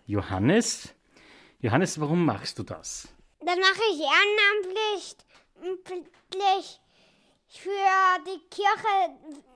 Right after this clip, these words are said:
Speaker 2: die Servietenkirche. Dort gibt's so etwas, wo man armen Leuten hilft, da gibt's so Programme. Das ist eine Karotte,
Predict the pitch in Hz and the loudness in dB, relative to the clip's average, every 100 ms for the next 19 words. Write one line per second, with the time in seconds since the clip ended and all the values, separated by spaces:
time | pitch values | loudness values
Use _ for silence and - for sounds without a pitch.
0 | _ 226 277 294 370 370 320 427 440 320 | _ _ -14 -10 -6 -6 -4 -6 -6 -12
1 | 294 - 269 240 - 240 240 220 _ _ | -12 -10 -10 -10 -12 -14 -14 -16 _ _
2 | _ _ _ _ _ _ 294 339 - _ | _ _ _ _ _ _ 0 0 -2 _
3 | _ - - 359 - - 381 359 381 359 | _ -18 -10 -10 -8 2 4 4 6 4
4 | 349 339 359 370 359 330 - _ _ _ | 4 0 2 4 4 -2 -10 _ _ _
5 | _ _ - 359 359 320 392 427 381 370 | _ _ -8 -2 2 4 4 2 2 2
6 | 359 349 311 392 494 - 427 381 320 403 | 2 -2 -2 -2 -4 -2 -2 -2 -4 -6
7 | - _ 370 370 339 311 311 277 233 233 | -8 _ -4 -4 -2 0 2 0 -8 -12
8 | - - _ 330 370 453 427 427 392 415 | -16 -20 _ -10 -4 0 0 0 -2 -4
9 | 349 330 349 - | -2 -2 -2 -6